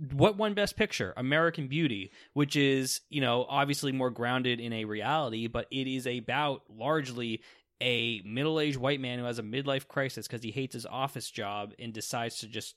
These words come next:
you know, start doing what he wants to do and live the way he wants to be. There's, you know, a lot of, uh, fucked up themes that go with that, but it's the same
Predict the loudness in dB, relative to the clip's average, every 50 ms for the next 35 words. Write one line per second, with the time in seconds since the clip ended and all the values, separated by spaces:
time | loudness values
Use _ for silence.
0 | _ -10 -8 -6 -6 -6 -8 -6 -6 -8 -8 -6 _ -4 -2 -2 0 0 0 -2
1 | -2 -2 -2 -2 -4 -4 -6 -8 -6 -4 -4 -2 -2 -4 -4 -6 -6 -6 -4 -4
2 | -4 -4 -4 -6 -6 -2 -2 -2 -2 -2 -4 -6 -6 -8 -8 -10 -12 -14 -8 -6
3 | -6 -6 -6 -8 -12 -16 -20 _ _ _ -2 2 4 4 6 6 4 2 0 -4
4 | -8 _ -20 _ _ _ _ -6 -4 -2 -2 -2 0 2 2 2 2 0 -2 -2
5 | -4 -4 -2 -4 -4 -2 -4 -4 -4 -4 -6 -8 -6 -8 -6 -4 -2 -2 -2 -4
6 | -4 -6 -8 -8 -6 -6 -6 -6 -8 -6 -2 -2 -2 -2 0 -2 -2 -2 -2 -4
7 | -8 -10 -14 -20 _ -20 -20 -20 -20 _ _ -2 0 0 0 -2 -4 -8 -10 -10
8 | -12 _ _ _ _ _ _ _ _ -8 -6 -6 -4 -2 -2 0 0 2 2 4
9 | 4 4 4 2 2 0